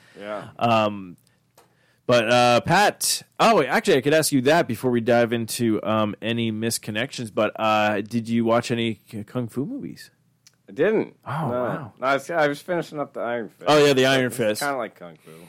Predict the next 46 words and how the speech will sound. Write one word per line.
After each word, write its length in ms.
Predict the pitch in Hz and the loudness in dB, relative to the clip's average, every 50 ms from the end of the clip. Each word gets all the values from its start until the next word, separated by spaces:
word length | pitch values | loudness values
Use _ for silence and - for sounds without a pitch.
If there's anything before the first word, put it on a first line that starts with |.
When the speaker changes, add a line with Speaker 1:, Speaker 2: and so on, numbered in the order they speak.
| - _ 85 | -20 _ -20
Speaker 1:
but 180 | 87 85 80 - _ _ _ _ _ _ _ _ | -20 -20 -20 -20 _ _ _ _ _ _ _ _
sorta. 380 | _ - 98 85 85 82 80 _ _ _ _ _ - | _ -20 -20 -18 -18 -20 -20 _ _ _ _ _ 0
Speaker 2:
Yeah, 320 | - 262 285 285 277 208 - | 2 4 4 4 4 2 2
actually, 400 | 160 185 220 - - 190 165 151 | 2 2 2 4 4 4 4 4
they 220 | 139 143 143 143 | 4 4 4 4
did 180 | 139 160 170 156 | 6 4 4 6
a 60 | 147 | 6
lot 260 | 147 160 165 165 143 | 6 6 6 4 4
better 220 | 147 175 170 160 147 | 4 4 4 6 4
with 100 | 139 - | 4 4
their 140 | 139 123 | 2 2
kung 240 | 117 - 139 123 113 | 2 2 0 0 0
fu, 160 | - - 131 | 0 2 4
I 120 | 123 113 117 | 4 4 4
will 140 | 117 117 113 | 4 2 2
say, 220 | - - 123 117 | 2 2 0 2
this, 320 | 107 117 113 104 - - | 2 0 -2 -2 -2 -2
uh, 180 | 110 110 110 107 | 0 2 2 2
Speaker 1:
Yeah, 80 | 104 - | 2 2
Speaker 2:
time 240 | - - - - 113 | 2 4 4 4 4
around. 200 | 113 110 107 - | 2 2 2 2
Speaker 1:
season 320 | 220 226 220 202 202 190 156 | 4 2 2 4 2 0 0
two 220 | - 147 143 135 | 0 -4 -2 -2
was 120 | 120 98 | -2 -4
way 280 | 95 104 117 113 110 110 | -6 -4 -2 0 0 0
better. 440 | 104 110 110 107 107 110 113 113 117 117 | 0 -2 -4 -4 -2 -2 -2 -2 0 2
Speaker 2:
Way 200 | 127 127 123 120 | 2 4 4 4
better. 400 | 110 113 104 92 95 95 104 _ _ 64 110 135 147 101 135 | 2 0 0 -2 -4 -8 -12 _ _ -20 -18 -16 -14 -12 -10
Speaker 1:
I, 80 | 151 | -4
like, 260 | 151 160 165 156 - - - | 0 2 2 2 0 -2 -2
I 140 | 143 165 175 | 0 0 0
still, 580 | - - - - 160 156 151 151 147 131 - _ _ _ _ _ _ _ _ | -2 -2 2 6 6 8 8 6 4 2 -2 _ _ _ _ _ _ _ _
still 500 | - - - - 135 113 104 104 98 87 - | -20 -18 -10 -4 -2 -2 -2 -2 -4 -8 -10
despise 600 | - 104 - - - 110 101 98 98 101 104 202 | -12 -12 -12 -10 -6 -6 -4 -4 -4 -2 0 4
Speaker 2:
No, 220 | 214 196 175 170 | 4 6 6 4
it, 100 | 160 - | 2 0
Speaker 1:
Danny 340 | 143 117 117 120 120 120 113 | -2 0 0 0 0 -2 -2
Rand. 440 | 113 113 110 110 113 113 117 113 - | -2 -2 -2 -2 -2 -2 -4 -4 -4
Speaker 2:
and 200 | 120 127 123 113 - | -6 -6 -6 -6 -4
that's 240 | 131 135 - - - | 0 2 2 2 2
fine. 200 | - 151 170 175 | 2 2 4 4
Speaker 1:
I 20 | |
fucking 240 | 165 151 - 156 131 | 2 2 0 -2 -2
hate 280 | 120 113 113 113 110 - | 0 -2 -4 -4 -4 -8
the 60 | 107 | -14
character. 720 | - - 104 104 104 98 95 _ - 110 101 101 95 95 | -14 -12 -12 -10 -10 -12 -14 _ -14 -12 -12 -12 -12 -14